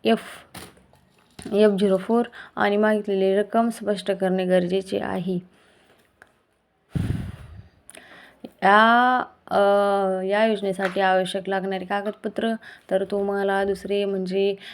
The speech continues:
बँकेचे पासबुक आणि तिसरे म्हणजे रहिवासी आणि, अ, आधार कार्ड, पास-, पासपोर्ट, वाहक चालक परवाना, शिधापत्रिका आणि मागील महिन्याचे विद्युत देयक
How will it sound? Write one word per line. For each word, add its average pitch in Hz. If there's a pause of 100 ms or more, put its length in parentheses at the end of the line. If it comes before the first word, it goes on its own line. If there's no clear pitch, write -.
(120)
बँकेचे 196
पासबुक 220
आणि 196
तिसरे 190
म्हणजे 180
रहिवासी 196 (380)
आणि, 202 (1120)
अ, 190
आधार 202
कार्ड, 220
पास-, 196
पासपोर्ट, 208 (380)
वाहक 196
चालक 190 (120)
परवाना, 214
शिधापत्रिका 196 (520)
आणि 202
मागील 202
महिन्याचे 196
विद्युत 185
देयक 196